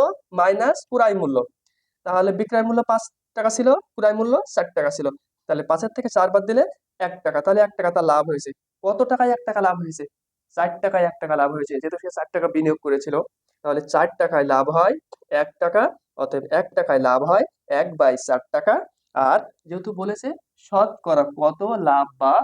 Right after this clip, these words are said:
ক্ষতি হয়, তাহলে একশো টাকায় লাভ হয় এক গুণ একশো বা এই চার নিচে, চার একে চার, চার পঁচিশ কত? একশো। তাহলে কত হলো? পঁচিশ টাকা বা পঁচিশ পার্সেন্ট।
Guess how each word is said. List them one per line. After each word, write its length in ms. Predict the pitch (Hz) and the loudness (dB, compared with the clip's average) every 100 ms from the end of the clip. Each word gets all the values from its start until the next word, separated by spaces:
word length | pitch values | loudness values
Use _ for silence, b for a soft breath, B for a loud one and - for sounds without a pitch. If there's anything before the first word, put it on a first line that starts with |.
| - | 0
ক্ষতি 280 | 185 175 143 | -8 -6 -4
হয়, 220 | 135 120 - _ _ | -4 -6 -10 _ _
তাহলে 220 | 151 - - 135 | -8 -6 -6 -4
একশো 360 | 143 - - | -4 -6 -8
টাকায় 380 | 214 156 160 196 | 0 0 2 2
লাভ 200 | 190 127 131 | 4 2 2
হয় 160 | 127 - _ | -2 -4 _
এক 240 | - 147 196 - 139 | 0 2 2 -4 -8
গুণ 260 | 143 180 269 - _ _ _ _ _ _ | 0 2 0 -4 _ _ _ _ _ _
একশো 320 | 156 156 - 240 - _ | -6 -6 0 0 0 _
বা 120 | 139 139 - | 0 0 0
এই 140 | 156 175 | -4 -2
চার 220 | 151 127 | 0 2
নিচে, 240 | 127 135 123 - _ | 0 -4 -6 -10 _
চার 160 | - 147 | -2 -2
একে 160 | 175 208 | -2 -2
চার, 260 | 214 226 294 - | 2 0 0 -8
চার 160 | - 151 | -4 -4
পঁচিশ 220 | 180 202 208 | -4 -8 -6
কত? 140 | 220 349 - | -4 -4 -4
একশো। 340 | 143 277 - 139 - | -4 -4 -8 -12 -12
তাহলে 200 | _ - 170 | _ 0 2
কত 100 | 175 | 2
হলো? 180 | 208 311 330 | 0 -2 -2
পঁচিশ 300 | 190 185 156 - | -6 -4 -10 -4
টাকা 260 | 131 - 113 _ _ | -4 -2 -8 _ _
বা 160 | 147 180 294 - | 0 2 0 -4
পঁচিশ 320 | 175 175 285 - _ _ | -6 -4 -6 -8 _ _
পার্সেন্ট। 480 | 143 131 - 135 | -4 -4 -2 -6